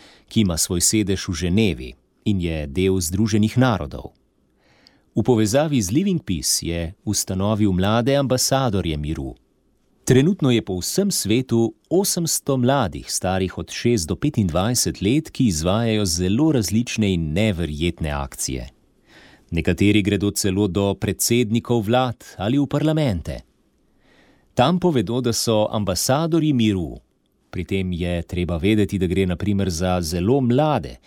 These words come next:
stare štirinajst, petnajst let, in dodajajo, da so jim na razpolago. Premierji pa jim pogosto zaupajo posebne naloge.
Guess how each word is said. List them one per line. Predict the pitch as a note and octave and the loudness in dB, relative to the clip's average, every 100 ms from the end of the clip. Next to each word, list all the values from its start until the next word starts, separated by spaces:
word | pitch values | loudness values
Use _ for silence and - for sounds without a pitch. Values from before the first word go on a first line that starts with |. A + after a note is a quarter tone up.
| - - | -20 -8
stare | - - D#2 C#2 | -6 -4 -4 -6
štirinajst, | - - A#2 G2 C2 A#1+ - - | -6 0 2 2 -4 -6 -4 0
petnajst | B2 - C#2+ B1+ - | 0 0 -4 -4 -6
let, | A#1+ - - - - - _ _ | -8 -12 -16 -20 -20 -20 _ _
in | A2 A#2 | 4 4
dodajajo, | G2 F#2+ A2+ D#3 D3+ A#2+ A2 | 4 2 2 2 2 2 2
da | F#2 | -2
so | - F#2+ | -2 -2
jim | F2 E2+ | -2 -2
na | F#2+ A#2+ | 0 0
razpolago. | - - C#3+ C#3 D#2 A#1+ - _ _ _ _ _ _ _ _ _ _ _ _ _ _ | -2 0 0 0 -4 -10 -16 _ _ _ _ _ _ _ _ _ _ _ _ _ _
Premierji | - F#2 D#2 G#2 A2+ A#2+ | -2 0 2 4 4 2
pa | B2+ G2 | 2 0
jim | F2 | 0
pogosto | E2 D2+ G2 A2+ - G2+ | -2 -2 0 0 -2 0
zaupajo | F2+ G#2+ A#2 A2+ A2 | 2 2 2 0 0
posebne | G#2 A#2 - B2+ B2+ C3 | 0 -2 0 0 2 2
naloge. | B2 D#2+ C2+ D2 | 0 0 -6 -10